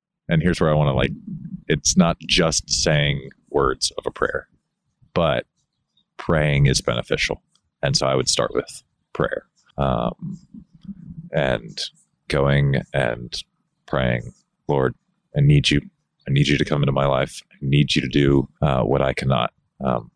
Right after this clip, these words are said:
help me to not be a liar, thief, adulterer, murderer." And I think it starts there and reading the Bible, but it's,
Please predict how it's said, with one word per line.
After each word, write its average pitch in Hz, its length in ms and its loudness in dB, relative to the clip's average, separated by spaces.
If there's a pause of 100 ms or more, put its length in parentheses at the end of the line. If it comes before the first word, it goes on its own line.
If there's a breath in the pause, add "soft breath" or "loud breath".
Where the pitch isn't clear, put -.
(460)
help 82 160 0
me 73 140 4
to 67 160 2 (560)
not 71 220 -2
be 64 300 0 (260)
a 62 240 0 (440)
liar, 67 440 2 (160)
thief, 69 420 0
adulterer, 62 420 0
murderer." 60 480 -2 (760)
And 71 100 0
I 73 40 0
think 76 180 -2
it - 120 -4
starts - 320 0
there - 240 -6 (760)
and 65 260 -6 (140)
reading 69 260 -10
the 71 60 -10
Bible, 73 380 0
but 69 80 2
it's, - 320 -4